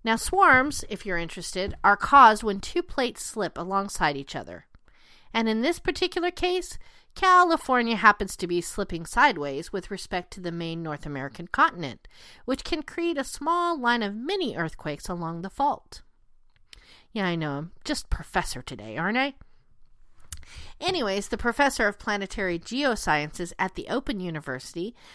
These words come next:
said that earthquakes normally occur without warning, with no swarm activity,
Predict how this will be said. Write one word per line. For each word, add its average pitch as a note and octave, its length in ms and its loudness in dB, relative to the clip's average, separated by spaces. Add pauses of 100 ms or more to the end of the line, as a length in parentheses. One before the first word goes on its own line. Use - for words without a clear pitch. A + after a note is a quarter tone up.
said - 240 -4
that F4 160 0
earthquakes D#4+ 580 -4
normally C#4 380 -2
occur F#3+ 360 -4
without F3 520 -2
warning, B2+ 380 -10 (160)
with A3 240 -8
no B3+ 220 4
swarm D#3+ 360 0
activity, C3 600 -10